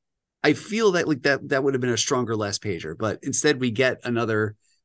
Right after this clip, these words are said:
car chase and the fossilizer,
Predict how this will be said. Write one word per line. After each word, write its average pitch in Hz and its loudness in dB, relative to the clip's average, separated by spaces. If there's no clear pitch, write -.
car 110 0
chase 92 2
and 98 -8
the 95 2
fossilizer, 110 2